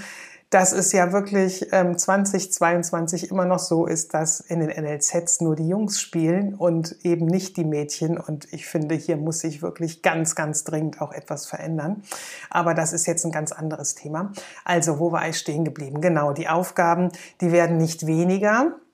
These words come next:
Ähm, auch wenn das im Grunde so ein bisschen die N L Zs ja gerne den Eltern vermitteln wollen, dass sie sich ab jetzt um nichts mehr kümmern müssen, weil das, äh, eben jetzt alles dann das N L Z übernimmt. Und hierzu möchte ich mal ganz kurz einschieben.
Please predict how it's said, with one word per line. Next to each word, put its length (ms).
Ähm, 480
auch 280
wenn 200
das 320
im 300
Grunde 340
so 160
ein 100
bisschen 440
die 140
N 160
L 120
Zs 360
ja 120
gerne 360
den 160
Eltern 400
vermitteln 580
wollen, 340
dass 220
sie 100
sich 260
ab 140
jetzt 320
um 140
nichts 320
mehr 140
kümmern 760
müssen, 500
weil 220
das, 340
äh, 400
eben 240
jetzt 460
alles 340
dann 180
das 180
N 140
L 140
Z 300
übernimmt. 580
Und 280
hierzu 400
möchte 240
ich 80
mal 120
ganz 220
kurz 220
einschieben. 560